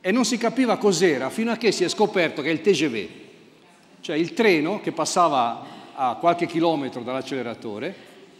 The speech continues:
ovviamente produce correnti che sono indotte dal passaggio del treno. Queste, queste induzioni di correnti debolissime, arriva anche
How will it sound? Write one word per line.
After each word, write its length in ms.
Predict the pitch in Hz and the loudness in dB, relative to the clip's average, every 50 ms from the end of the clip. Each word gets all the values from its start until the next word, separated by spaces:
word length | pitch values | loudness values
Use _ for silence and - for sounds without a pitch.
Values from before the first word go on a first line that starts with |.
| - _ _ - _ - - - _ _ _ _ _ _ _ _ _ | -20 _ _ -20 _ -20 -20 -20 _ _ _ _ _ _ _ _ _
ovviamente 760 | - 160 147 190 196 190 208 214 202 165 127 - 147 131 120 120 - - - - - | -4 -2 0 0 0 2 2 0 0 0 -2 -4 -4 -4 -4 -6 -10 -16 -20 -20 -12
produce 420 | - - 185 180 214 220 - 185 156 | -4 -2 0 0 0 0 0 0 0
correnti 920 | - 160 160 165 160 151 139 135 131 - - 220 233 220 - - - - - | 0 0 0 2 0 0 -2 -2 -4 -6 -6 -8 -8 -8 -12 -18 -20 -20 -16
che 120 | - - 135 | -10 -8 -8
sono 180 | - 165 156 | -6 -6 -4
indotte 400 | 151 147 143 135 170 175 - - | -4 -4 0 0 0 0 0 -2
dal 140 | 147 123 117 | -4 -6 -6
passaggio 480 | - 135 123 - - 170 160 135 135 131 | -6 -8 -8 -4 -2 -2 -2 -2 -2 -4
del 180 | 127 131 123 | -4 -4 -4
treno. 300 | 127 147 123 110 117 131 | -6 -6 -6 -6 -6 -6
Queste, 760 | 127 247 233 226 - 220 180 139 - - - - - - - _ | -6 -6 -6 -4 -4 -4 -4 -4 -10 -16 -20 -20 -20 -20 -20 _
queste 240 | - - 240 214 - | -6 -6 -4 -2 0
induzioni 480 | 240 226 202 233 233 - - 277 269 233 | 0 2 2 0 0 0 0 0 0 0
di 80 | 214 | 0
correnti 500 | - 202 208 208 233 247 220 - - 143 | 0 0 0 2 2 0 0 -2 -6 -2
debolissime, 680 | - 226 214 175 214 208 226 233 202 226 - 151 135 135 | -2 0 0 2 2 2 2 2 2 0 -2 -4 -4 -4
arriva 340 | 139 147 180 240 226 170 151 | -2 -2 0 0 0 0 0
anche 400 | 156 190 208 - - 160 131 113 | -2 -2 -4 -4 -4 -4 -4 -4